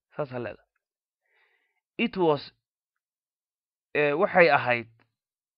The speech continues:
in black and white. It was, wuxuu ahaa weeye sawirka. Uu ahaa. Black and white. Macnihii madow iyo caddaan buu ahaa. Sawirka black and white-ka loo yaqaano.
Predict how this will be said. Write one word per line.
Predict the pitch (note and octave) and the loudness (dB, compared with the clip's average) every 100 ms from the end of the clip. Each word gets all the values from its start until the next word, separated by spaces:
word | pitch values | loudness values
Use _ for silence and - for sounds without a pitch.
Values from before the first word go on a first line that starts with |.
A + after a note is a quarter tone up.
| _ _ _ _ _ _ _ _ | _ _ _ _ _ _ _ _
in | - D#3 | -8 -6
black | C#3 E3 F3+ D3 - _ _ _ _ _ _ - - | 0 8 8 8 2 _ _ _ _ _ _ -20 -2
and | D3+ D3 D3 | 0 0 2
white. | F3 C#3+ B2 _ _ _ _ _ _ _ _ _ _ _ _ _ _ - | 4 4 0 _ _ _ _ _ _ _ _ _ _ _ _ _ _ -6
It | G#3+ | -4
was, | F#3 F3 E3 | 2 2 2
wuxuu | G3+ G3+ E3 | -4 0 4
ahaa | D3 D3+ E3 | 8 8 8
weeye | D3 C3 | 6 -2
sawirka. | C#3+ B2+ - - _ - | -4 -6 -12 -20 _ -12
Uu | D3 C#3 | -8 -6
ahaa. | B2 A#2+ B2 - _ _ _ _ _ _ _ _ _ _ _ _ _ _ _ _ _ _ _ _ _ _ _ _ _ _ - | -8 -6 -8 -8 _ _ _ _ _ _ _ _ _ _ _ _ _ _ _ _ _ _ _ _ _ _ _ _ _ _ -4
Black | D3+ F#3 G3+ - | 6 10 10 8
and | D3+ | -4
white. | C#3 B2+ A2 | -2 -4 -4
Macnihii | B2 D3 G#3+ G3+ | -2 0 0 -2
madow | F#3 G#3 A3 F#3+ | 0 4 4 4
iyo | E3 | 4
caddaan | A#3+ D#3 F#3+ E3 | 4 10 10 10
buu | C3+ G#2 | 4 -2
ahaa. | A#2+ B2 | -2 -6
Sawirka | - F3 D#3+ | -4 -4 -4
black | D3 D#3 E3 | 2 8 8
and | C#3 D3 | 8 6
white-ka | E3 C#3+ - | 6 6 -2
loo | C3+ | -6
yaqaano. | C#3 A#2+ A2 F#2+ | -6 -6 -10 -12